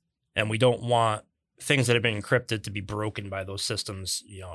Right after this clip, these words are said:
a year from now, three years from now. They, they might be sealing very sensitive data, um, and unless it's re-encrypted with new algorithms, i-, it's susceptible to these computers being able to break that, right?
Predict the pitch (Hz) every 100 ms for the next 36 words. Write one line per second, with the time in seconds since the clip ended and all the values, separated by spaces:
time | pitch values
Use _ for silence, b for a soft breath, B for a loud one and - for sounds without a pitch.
0 | 87 107 104 101 104 98 95 - 104 95
1 | 95 - 92 92 98 98 104 - - _
2 | - 113 120 110 110 101 101 - - 135
3 | 123 110 101 101 107 110 101 - 107 -
4 | 95 95 107 101 95 90 _ _ - 95
5 | 95 101 110 120 123 123 110 117 107 101
6 | - 123 110 101 95 - 98 - 117 110
7 | 104 110 120 120 135 131 - 117 107 104
8 | - 113 - 104 - 101 95 104 95 -
9 | 101 107 98 92 101 92 90 92 90 92
10 | - - - - _ _ _ - 92